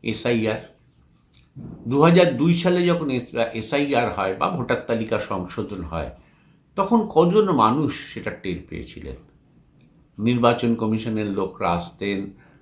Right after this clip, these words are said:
তারা নাম যাচাই করে দেখে নিতেন, যারা মৃত বাদ দিতেন, যারা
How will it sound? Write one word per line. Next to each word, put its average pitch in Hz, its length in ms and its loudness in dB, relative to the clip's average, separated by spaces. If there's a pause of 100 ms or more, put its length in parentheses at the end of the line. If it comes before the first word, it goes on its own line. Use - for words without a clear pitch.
(100)
তারা 101 460 0
নাম 110 400 2
যাচাই 101 400 -4
করে 95 220 -6
দেখে 87 320 -6
নিতেন, 101 520 -4
যারা 92 220 -4
মৃত 92 320 -4
বাদ 87 420 -2
দিতেন, 98 420 -6
যারা 87 200 -6